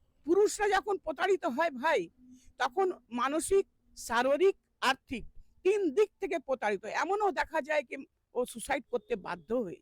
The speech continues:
যায়। কার দ্বারা? মহিলার দ্বারা। আবার কিছু কিছু মহিলারা আছে কার দ্বারা প্রতারিত হচ্ছে? পুরুষের দ্বারা, শ্বশুর শাশুড়ির দ্বারা। তারাও কিন্তু ultimately সেটাই করে।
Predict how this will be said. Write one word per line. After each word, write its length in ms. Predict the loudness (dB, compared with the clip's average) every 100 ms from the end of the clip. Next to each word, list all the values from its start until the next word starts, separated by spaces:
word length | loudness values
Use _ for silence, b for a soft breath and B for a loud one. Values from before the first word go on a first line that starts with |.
| _
যায়। 120 | _ _ _ _ _ _ _ _ _ -8
কার 220 | -8 -2
দ্বারা? 220 | 0 0 -2 _ _ _ _ _ _ -4
মহিলার 340 | 2 2 2
দ্বারা। 240 | -4 -20 -20 _ _ b b
আবার 200 | -4 -4
কিছু 320 | -2 -2 0 2
কিছু 240 | 2 0
মহিলারা 500 | 0 4 4 4 2
আছে 240 | 0 -2
কার 260 | -8 -4 -4
দ্বারা 220 | -2 -2 -4 _ _ -12
প্রতারিত 360 | -4 -4 -2
হচ্ছে? 280 | -4 -4 -12 _ _ _ _
পুরুষের 420 | -2 0 0 -6
দ্বারা, 280 | -6 -10 -10 _ _ _ -6
শ্বশুর 280 | -2 -2
শাশুড়ির 460 | -2 -6 -8 -12 -10
দ্বারা। 240 | -10 -12 -16 _ _ -2
তারাও 260 | 2 2
কিন্তু 460 | 0 -2 -2 -6 -8 _ -8
ultimately 520 | -6 -4 -6 -8 -8 -10 _ _
সেটাই 360 | -6 -4 -2 -2
করে। 300 | -2 -6